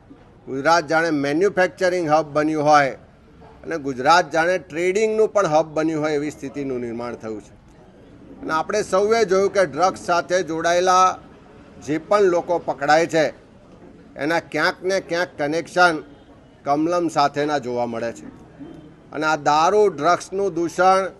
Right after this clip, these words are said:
બીજી બાજુ બેરોજગારી અને એની જ આડઅસરોથી આજે ગુજરાતમાં આપણી બહેન દીકરીઓ સલામત ના હોય એવી સ્થિતિનું નિર્માણ થયું છે.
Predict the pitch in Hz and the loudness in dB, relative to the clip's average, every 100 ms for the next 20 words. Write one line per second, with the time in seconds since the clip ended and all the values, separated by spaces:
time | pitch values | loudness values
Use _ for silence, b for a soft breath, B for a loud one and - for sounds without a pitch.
0 | - - - - - - - - 160 185 | -20 -20 -20 -20 -20 -20 -16 -6 -2 2
1 | 180 175 175 160 156 165 170 147 170 175 | 4 2 2 0 2 2 0 4 4 6
2 | 185 180 - - _ _ _ - 165 165 | 2 0 -4 -16 _ _ _ -10 -4 0
3 | 160 214 226 190 180 185 175 180 175 180 | 2 2 2 4 4 4 0 0 0 -2
4 | 170 175 156 175 151 143 151 165 170 175 | 0 0 0 -2 -4 -2 4 4 2 0
5 | 175 143 - - - - - - - - | 0 -2 -6 -20 -20 -20 -20 -20 -20 -20
6 | - - - - - 139 151 202 208 160 | -20 -20 -20 -20 -8 -4 -2 0 0 2
7 | 170 196 170 165 175 175 190 180 151 151 | 0 0 -4 -4 -2 0 0 0 0 0
8 | 165 170 165 156 156 170 147 165 160 156 | 0 -2 -6 -6 -4 -2 -2 -2 -4 -8
9 | - 147 151 151 143 135 127 123 117 110 | -8 -10 -6 -4 -4 -4 -6 -8 -8 -10
10 | 110 - | -12 -14